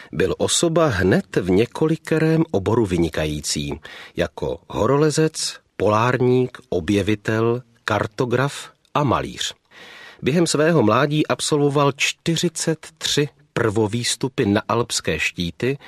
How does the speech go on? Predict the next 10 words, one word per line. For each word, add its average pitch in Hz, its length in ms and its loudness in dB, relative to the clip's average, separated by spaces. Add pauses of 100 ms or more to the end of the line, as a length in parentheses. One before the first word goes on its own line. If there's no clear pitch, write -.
(340)
kde 90 140 -2
se - 120 0
poprvé 101 560 -2 (120)
projevil 143 760 0
jeho 113 300 -2
kartografický 107 1040 -4
talent. 76 480 -4 (520)
Ten 170 180 0
mu 131 100 2
později 85 560 -2